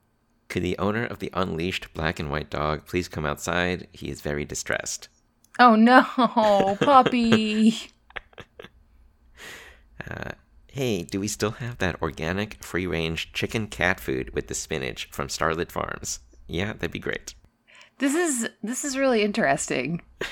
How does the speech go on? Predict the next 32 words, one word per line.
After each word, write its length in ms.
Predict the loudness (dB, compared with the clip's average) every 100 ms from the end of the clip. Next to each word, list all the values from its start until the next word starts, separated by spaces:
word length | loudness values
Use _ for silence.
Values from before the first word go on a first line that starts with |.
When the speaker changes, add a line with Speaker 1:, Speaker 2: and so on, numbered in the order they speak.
| -4
Speaker 1:
<laughs> 360 | 0 -2 0
Speaker 2:
I 60 | 2
like 240 | 2 2
that 200 | 0 -4 -4
you 180 | -4 -2
can 200 | 0 0
just, 260 | -4 -2
like, 280 | 0 0 -4 -20 -20 -20 _ _ _ -8 -4
I 120 | 0
don't 100 | 0
know, 180 | 0 0
ask 240 | 2 2 2
these 200 | -4 0
things. 580 | 0 0 -2 -6 -8 -10 0 4
I, 160 | 4 6
like, 180 | 6 6
I 60 |
Speaker 1:
Yeah. 40 | 6
Speaker 2:
literally 360 | 6 6 4
can't 220 | 6 4 4
even 140 | 4
fathom 360 | 6 6 6 -4
this 140 | -4
in 60 | 0
a 60 |
regular 320 | 2 2 2 0
grocery 360 | 0 -2 -6
store. 380 | -6 -4 -4 -6 _ _ _ -20 _ _ _ _ _ _ _ _ -6
Speaker 1:
And 200 | -4 -4
I 100 | -4
will 160 | -4 -4
say, 460 | -2 -2 -2 -6